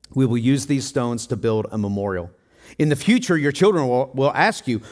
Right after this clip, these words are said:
'What do these stones mean?' Then you can tell them, 'They remind us, they remind us, they remind us that the Jordan River stopped flowing when the Ark of the Lord's Covenant went across. These stones will stand as a memorial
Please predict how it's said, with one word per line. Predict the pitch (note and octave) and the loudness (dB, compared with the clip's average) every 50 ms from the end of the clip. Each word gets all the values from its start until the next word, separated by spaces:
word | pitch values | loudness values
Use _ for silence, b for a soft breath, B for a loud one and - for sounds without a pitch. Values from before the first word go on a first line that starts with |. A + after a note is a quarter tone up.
| B B | B B
'What | - C#3 F#3 | 2 4 4
do | B3 C4 | 4 4
these | G3+ G3+ E3 | 2 0 -2
stones | - - G3 G#3 B3+ C4+ - - | 0 0 0 0 2 0 -2 -2
mean?' | A#2+ A#2 G#2+ F#2 F#2 G2 | -2 -4 -4 -4 -2 0
Then | B2+ F#3 G#3 | 2 2 4
you | G#3 G3+ | 2 2
can | - F3 C#3+ | 2 0 0
tell | - F3+ G3+ G#3+ | 0 0 0 0
them, | F3 C#3+ A#2+ G#2+ B B B B | 0 0 -2 -2 B B B B
'They | - D3+ D3+ | 2 2 4
remind | C#3+ D3 C#3+ C#3 C#3 D3 D#3+ F#3+ A3 A#3+ A3+ F#3+ C3+ | 4 4 2 2 2 2 2 2 2 2 0 -2 -4
us, | - - B2 A2 F2 A2+ - - - - _ _ _ _ _ | -4 -4 -4 -4 -4 -8 -12 -14 -16 -16 _ _ _ _ _
they | - B2+ B2+ | 0 0 2
remind | A#2+ C3 B2+ B2+ C3 D3+ E3+ F#3 F#3+ F#3 D#3 - - | 2 0 0 2 2 2 2 0 0 -2 -4 -4 -4
us, | C3 B2 G#2 G2+ - - - - - _ _ _ _ _ _ _ | -4 -4 -4 -6 -10 -14 -16 -18 -20 _ _ _ _ _ _ _
they | - A2+ | -4 -2
remind | A#2 A#2+ B2+ A#2 A2+ B2+ C#3+ E3 E3 D#3+ D3+ C3 A2+ | 0 0 -2 0 0 0 0 0 0 0 0 0 0
us | A2 G2 F2+ - - - - - - - _ _ _ _ _ _ _ _ _ _ _ _ _ _ _ _ _ _ _ _ _ _ _ _ _ _ _ _ _ _ | -2 -2 -4 -8 -12 -16 -16 -18 -20 -20 _ _ _ _ _ _ _ _ _ _ _ _ _ _ _ _ _ _ _ _ _ _ _ _ _ _ _ _ _ _
that | A2+ G#2+ A2 | -2 -2 -2
the | A#2+ A2 | -2 0
Jordan | G#2 B2 B2+ C3 C3 B2 | 0 2 2 2 2 2
River | B2 B2 G#2 A#2 G#2+ | 2 0 0 -2 -4
stopped | - - - D#3 C#3+ - - - | -6 -2 0 2 2 2 0 -4
flowing | - C3 C3 B2 A2+ G#2 G2 | -4 -2 -2 0 0 -2 -2
when | G2 G2+ | -2 -2
the | G2 G2 | -2 -2
Ark | G2 G#2+ A2+ - A#2 | -2 -2 -4 -4 -6
of | F2+ | -8
the | G2 F2+ | -6 -6
Lord's | F#2 G2+ G#2+ G#2+ G2 - | -6 -4 -4 -4 -4 -6
Covenant | - - A2 G2+ G2 G2 G2+ G2 G2 | -6 -6 -4 -4 -4 -6 -6 -6 -8
went | G2+ G2 F#2+ | -6 -6 -8
across. | G2 - - F#2+ F#2+ G2+ - - - - - _ _ _ _ _ _ _ _ _ | -8 -8 -10 -10 -12 -12 -14 -18 -18 -20 -20 _ _ _ _ _ _ _ _ _
These | A2+ A2+ G#2+ - | -4 -2 -2 -4
stones | - B2+ A#2 A#2 A#2+ A#2 A2 - | -4 -4 -4 -2 -2 -4 -6 -6
will | - G#2+ | -8 -10
stand | G#2+ - - A#2 A2 A2 G#2+ G2+ | -8 -6 -4 -2 -2 -2 -2 -2
as | G2+ G#2+ G2 A#2+ | -4 -6 -4 -4
a | |
memorial | G#2+ G2+ G2+ G2+ G2+ G#2 G#2 G2+ G2+ F#2+ F2+ F2+ F2 | -2 -2 -2 -2 -2 -2 -2 -2 -4 -4 -6 -8 -12